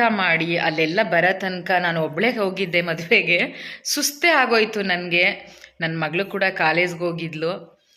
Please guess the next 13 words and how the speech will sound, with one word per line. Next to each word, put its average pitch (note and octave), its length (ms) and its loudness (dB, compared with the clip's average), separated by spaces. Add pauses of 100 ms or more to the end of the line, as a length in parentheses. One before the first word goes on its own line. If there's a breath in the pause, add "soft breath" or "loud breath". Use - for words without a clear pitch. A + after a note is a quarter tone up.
(220 soft breath)
ಇವಾಗ E3+ 380 0
ನಾನು F3+ 800 0
ರೆಡಿ E3 260 4
ಆಗ್ಬೇಕು, E3+ 520 0
ಇನ್ನೊಂದ್ F3+ 320 0
ಮದ್ವೆಗೆ G3 360 2
ಹೋಗ್ಬೇಕಲ್ವಾ? E3+ 600 -2
ಅದಕ್ಕೆ E3+ 280 -2
ಸ್ವಲ್ಪ F3+ 420 -4
ಹೊತ್ತು A3+ 380 -2
ಮದುವೆ F3+ 320 -2
ಮನೆಯಿಂದ F3+ 400 -2
ಬಂದು G3 460 -4